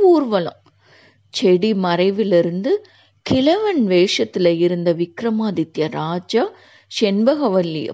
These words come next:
பார்த்து ரொம்ப ஆசைப்பட்டு இவளையே கல்யாணம் பண்ணணும் அப்படின்னு நினைக்கிறாரு.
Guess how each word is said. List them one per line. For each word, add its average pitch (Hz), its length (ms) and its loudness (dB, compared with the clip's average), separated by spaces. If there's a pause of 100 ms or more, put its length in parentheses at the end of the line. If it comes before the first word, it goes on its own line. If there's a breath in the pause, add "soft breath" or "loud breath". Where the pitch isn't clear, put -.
(120)
பார்த்து 202 580 -4
ரொம்ப 226 460 0
ஆசைப்பட்டு 277 1000 -2
இவளையே 262 680 -2
கல்யாணம் 196 540 -2
பண்ணணும் 170 500 -8 (480 soft breath)
அப்படின்னு 196 720 -2 (100)
நினைக்கிறாரு. 226 680 0